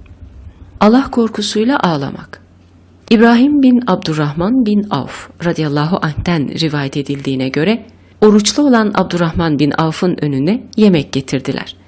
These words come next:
Bunun üzerine dedi ki, "Benden hayırlı olan Mus'ab bin Umeyr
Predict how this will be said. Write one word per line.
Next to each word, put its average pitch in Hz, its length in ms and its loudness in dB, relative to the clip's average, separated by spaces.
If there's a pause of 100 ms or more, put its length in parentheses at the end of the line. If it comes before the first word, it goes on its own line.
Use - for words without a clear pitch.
(360)
Bunun 220 160 6
üzerine 226 420 4
dedi 214 240 2
ki, 208 260 0 (420)
"Benden 240 360 8
hayırlı 220 440 4
olan 143 340 0 (120)
Mus'ab 185 400 -2
bin 233 180 2
Umeyr 143 420 -2